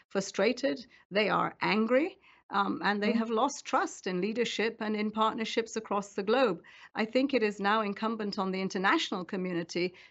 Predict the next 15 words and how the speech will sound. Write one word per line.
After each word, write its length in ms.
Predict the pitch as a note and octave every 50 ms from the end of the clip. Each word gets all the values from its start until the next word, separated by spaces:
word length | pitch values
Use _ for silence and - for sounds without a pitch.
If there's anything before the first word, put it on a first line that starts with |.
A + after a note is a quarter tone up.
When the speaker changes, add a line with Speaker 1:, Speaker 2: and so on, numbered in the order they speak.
| _
Speaker 1:
to 80 | - A3+
say 280 | G#3+ - - A3+ A3+ A3+
what 220 | G3+ G#3+ A#3+ B3+
it's 240 | - A#3+ E4 D#4+ -
going 240 | - A3 F3+ F3 F#3
to 120 | - -
do, 300 | F3 E3 F#3 F3 F3 F3+ F3 - - - - -
um, 320 | G3 F#3 F3 F3+ F3+ F#3 F#3 -
to, 360 | - A3+ G3 F#3 F3+ - F#3 -
to, 240 | - A3 F#3+ F#3+ F3+
to 140 | - - G3
address 380 | F#3 F#3 A3 D4 - - -
that 300 | - F#3+ D3+ D#3 E3 -
and 260 | - F#3+ F#3 F#3+ F3+
to 260 | - - G3+ F#3 F#3+